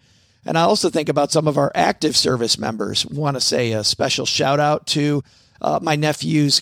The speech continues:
Colin and Nathan, who are both in the Navy. Colin is stationed outside Seattle, Washington on a submarine, and my nephew Nathan is in South Africa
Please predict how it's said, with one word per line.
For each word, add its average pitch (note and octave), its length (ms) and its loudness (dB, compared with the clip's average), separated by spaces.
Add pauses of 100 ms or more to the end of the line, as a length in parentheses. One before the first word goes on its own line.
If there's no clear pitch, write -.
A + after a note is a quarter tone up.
(140)
Colin F3 640 0 (160)
and D3+ 540 -2 (100)
Nathan, D3 680 -2
who C#3+ 200 -2
are C3+ 140 4
both C#3+ 560 0
in C3 320 0
the B2 140 -2
Navy. C3+ 500 -2 (480)
Colin E3 480 0
is B2+ 560 -2
stationed C#3 560 -2
outside B2+ 560 -2
Seattle, A#2+ 460 -2
Washington D3 640 -2 (400)
on B2+ 160 -6
a B2+ 80 -10
submarine, E3 840 0
and D3 540 2
my C3+ 600 0
nephew C3+ 420 -4
Nathan B2+ 600 -4
is B2+ 260 -6
in A#2+ 140 -4
South - 340 0
Africa B2+ 560 0